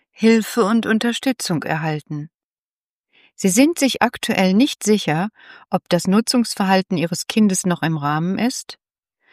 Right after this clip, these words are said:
Lassen Sie sich von ExpertInnen von Avo Life Balance kostenlos beraten. Wenden Sie sich dazu einfach an die Hotline null achthundert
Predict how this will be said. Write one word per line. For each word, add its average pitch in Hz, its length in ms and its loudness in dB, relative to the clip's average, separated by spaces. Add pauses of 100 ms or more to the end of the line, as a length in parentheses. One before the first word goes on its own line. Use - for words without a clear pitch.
(320)
Lassen 285 360 2
Sie 202 220 0
sich 170 380 -6
von 170 220 -2
ExpertInnen 208 960 0
von 165 220 -4
Avo 165 240 -2
Life 170 380 0
Balance 175 400 0
kostenlos 220 640 0
beraten. 196 640 -2 (760)
Wenden 180 500 0
Sie 170 120 0
sich 160 260 -2
dazu 165 520 0
einfach 262 420 0
an 240 140 2
die 240 120 0
Hotline 151 640 -4 (540)
null 208 360 4
achthundert 170 960 -6